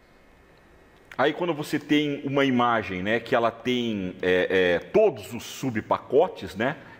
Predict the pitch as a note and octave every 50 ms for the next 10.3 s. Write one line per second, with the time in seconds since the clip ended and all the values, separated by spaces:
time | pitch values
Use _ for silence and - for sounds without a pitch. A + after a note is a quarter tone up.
0 | - - - - G#2 - B2+ A#2+ G#2+ A2+ A2+ B2+ C#3+ - - - F#2+ - - A#2
1 | C3+ C#3 - - - E2+ F2 B2 A#2+ - F2+ F2 G2 F#2+ G2 F2+ - - A#2+ A#2
2 | D#2+ C#2 D#2+ F#2 B2 C#3 A2+ E2+ C#2+ F2 F2 F2+ F2+ - - B2+ C3 - - A2
3 | F#2 E2 - - F2+ G2 C3 C#3 A#2 F#2 E2 F2 F#2 F#2+ G2+ - - - B2 B2+
4 | G#2+ F2 F2+ A2 B2+ B2 - - - G#2 B2 B2+ A2+ - - - - F#2 D#2 -
5 | - - - - - - - A2 F#2+ - - A2 G#2+ - G#2+ - - G#2+ G2+ -
6 | - G2 G2 - - F#2+ - - F2 D2+ D2+ G2+ A#2 A#2 - - - - - -
7 | A#2 A#2+ A2 G#2 D3 C#3+ D3 C#3+ C3+ C3 A#2 C3+ C3 C3+ A#2+ - B2 A#2+ A#2+ A#2+
8 | A#2 A2+ A2+ A2 F#2+ - - B2+ B2+ C3+ - - C#3+ D#3 E3 D#3 B2+ G#2+ G2+ A2
9 | C3+ C#3+ C#3 - - - F3+ - - - - - - - - G#2+ - - B2 B2
10 | B2 B2 B2 A#2+ A#2+ A2